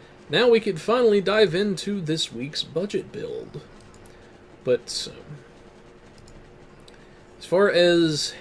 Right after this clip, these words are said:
this week goes, we're continuing our series with the Amari class Smuggler's Heavy Escort and everything. We took a break from our series last week to show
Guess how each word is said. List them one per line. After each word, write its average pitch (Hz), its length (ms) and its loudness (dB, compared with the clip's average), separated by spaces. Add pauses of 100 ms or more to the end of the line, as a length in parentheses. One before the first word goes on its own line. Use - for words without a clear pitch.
(120)
this 185 220 0
week 165 240 0
goes, 202 460 2 (100)
we're 147 340 4
continuing 208 560 -2
our 147 120 2
series 180 640 -2
with 131 440 2
the 127 360 0 (560)
Amari 151 300 2
class 156 320 2
Smuggler's 147 680 0
Heavy 135 320 0
Escort 131 640 -2 (460)
and 135 100 -4
everything. 139 480 0
We 151 120 2
took 269 200 -2
a 220 60 2
break 208 300 4
from 190 200 -4
our 180 100 0
series 165 380 0
last 175 280 2
week 170 260 -2
to 165 100 0
show 151 480 6